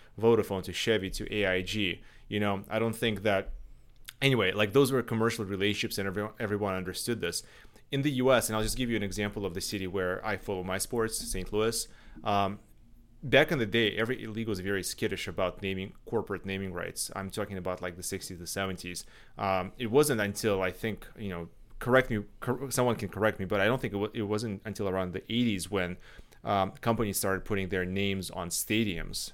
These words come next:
uh, and that became okay because everything prior to that was,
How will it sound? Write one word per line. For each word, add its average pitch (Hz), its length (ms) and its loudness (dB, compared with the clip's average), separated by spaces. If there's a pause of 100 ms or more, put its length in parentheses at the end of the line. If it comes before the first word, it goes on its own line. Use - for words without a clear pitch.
(160)
uh, 87 320 -6
and 95 160 -6
that 95 120 0
became 95 320 -8
okay 90 220 -4
because 90 340 -8
everything 110 360 -2
prior 120 320 4
to 104 140 -6
that 92 200 0
was, 92 320 -4